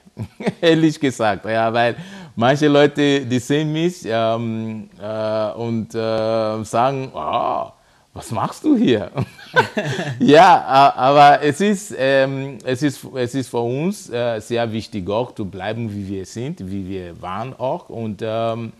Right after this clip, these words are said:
nur die Veränderung, die da ist, ja, ist, wie gesagt, ähm, vielleicht,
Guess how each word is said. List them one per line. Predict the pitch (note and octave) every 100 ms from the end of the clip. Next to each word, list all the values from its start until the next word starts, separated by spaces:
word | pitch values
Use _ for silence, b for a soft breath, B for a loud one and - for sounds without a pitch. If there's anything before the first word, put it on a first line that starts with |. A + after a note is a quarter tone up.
| b b b
nur | A#2+ C#3 C#3+ C#3 A2+ A#2
die | A#2+
Veränderung, | A2 A2+ E3+ D#3 C3 G#2+
die | G2+
da | G2+ G#2 G2
ist, | G2 A#2+ F#2+ -
ja, | F2+ F#2
ist, | G2 G2 A2
wie | G2+ G2 A2 A2+
gesagt, | A2 - F2 - -
ähm, | F#2 F#2+ G2 G2 F#2+ - B B B
vielleicht, | - G#2 A2+ G2